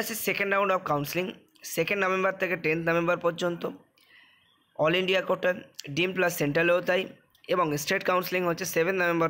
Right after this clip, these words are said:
থেকে এইটিন নভেম্বর পর্যন্ত। Last date of joining eighteen নভেম্বর, এইটিন নভেম্বর, এটা হচ্ছে all India quota এবং ডিম ইউনিভার্সিটি এবং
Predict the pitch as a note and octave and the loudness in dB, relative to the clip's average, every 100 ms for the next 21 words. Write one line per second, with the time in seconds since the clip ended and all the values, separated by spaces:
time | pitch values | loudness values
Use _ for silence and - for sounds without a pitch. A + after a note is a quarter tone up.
0 | - D3+ D#3 D3+ D#3+ D#3+ D3+ C3+ C3+ C3 | 0 -2 -2 -2 -2 0 0 0 -2 -2
1 | C3+ C3+ C#3 C#3+ - - _ _ - - | -4 -6 -6 -6 -8 -10 _ _ -20 -20
2 | - - - C#3+ E3 E3 F#3 E3+ E3+ E3+ | -20 -18 -4 -2 0 0 0 2 2 2
3 | F#3 F#3+ D3+ D3+ E3 E3 D#3+ E3 D#3 C#3+ | 0 -2 -2 -2 0 2 2 2 2 0
4 | - E3+ E3+ E3+ E3 D3+ D3+ D3+ D3+ D3 | -2 -2 0 2 2 2 0 0 -2 0
5 | D3+ E3 D#3+ D#3+ D#3+ D#3+ D3+ D3 C#3+ E3 | 0 0 0 0 2 2 2 -2 -2 0
6 | D#3+ E3 D#3+ - D#3 - - - - - | 0 0 -2 -4 -6 -8 -10 -20 -20 -14
7 | - | -6